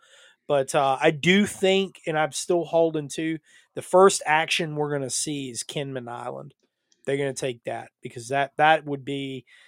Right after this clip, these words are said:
a, uh, dress rehearsal for the People's Liberation Army and their combined arms maneuver warfare. But, uh, anyhow, Madman,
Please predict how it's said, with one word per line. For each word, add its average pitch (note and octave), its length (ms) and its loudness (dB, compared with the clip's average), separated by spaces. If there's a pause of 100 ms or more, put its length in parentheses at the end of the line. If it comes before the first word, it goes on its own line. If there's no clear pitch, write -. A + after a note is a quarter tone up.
(180)
a, C3 360 -2
uh, B2 200 -6
dress C3 520 -2
rehearsal B2 840 -6 (400)
for A#2+ 300 -4
the A#2 80 -10
People's C#3+ 380 -6
Liberation C3 560 -2 (100)
Army C3+ 460 -4 (1000)
and D3 120 -8
their C#3 100 -2
combined C3 500 -4
arms A#2+ 400 -8
maneuver A#2 340 -12 (120)
warfare. - 440 -12 (1160)
But, F#3+ 240 10
uh, G3 240 12
anyhow, G#3 560 12
Madman, F3+ 800 8